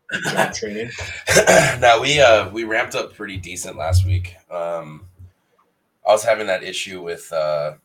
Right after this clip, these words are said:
Speaker 2: checking out while I was deadlifting, so we kinda just dropped it to one heavy single, and then, uh,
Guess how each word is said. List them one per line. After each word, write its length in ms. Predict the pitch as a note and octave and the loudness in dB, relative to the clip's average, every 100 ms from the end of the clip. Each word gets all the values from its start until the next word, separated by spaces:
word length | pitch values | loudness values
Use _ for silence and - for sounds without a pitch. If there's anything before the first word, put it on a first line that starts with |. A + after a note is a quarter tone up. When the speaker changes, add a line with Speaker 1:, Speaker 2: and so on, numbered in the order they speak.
| _ _ _ | _ _ _
Speaker 2:
checking 340 | - F#2 F#2 | -8 -8 -6
out 260 | E2+ E2+ D#2 | -6 -6 -4
while 180 | E2+ D#2+ | -2 -2
I 20 | |
was 160 | D#2+ D#2 | -4 -10
deadlifting, 640 | D#2+ D#2 D#2+ - E2 E2+ | -12 -10 -14 -14 -16 -14
so 140 | - F2 | -14 -14
we 80 | F2 | -12
kinda 240 | F2 E2 | -8 -8
just 160 | D#2 D#2 | -8 -8
dropped 240 | E2 D#2 D#2+ | -4 -4 -6
it 60 | |
to 100 | D2+ | -20
one 180 | D#2 D#2+ | -12 -12
heavy 240 | E2 D#2 D#2 | -12 -14 -12
single, 460 | D#2 D2+ D2+ D2 _ _ _ E2 | -14 -12 -12 -12 _ _ _ -16
and 200 | E2 D2+ | -14 -12
then, 280 | D2 C#2+ D2 | -12 -12 -10
uh, 360 | C#2+ C#2+ D2 | -6 -6 -8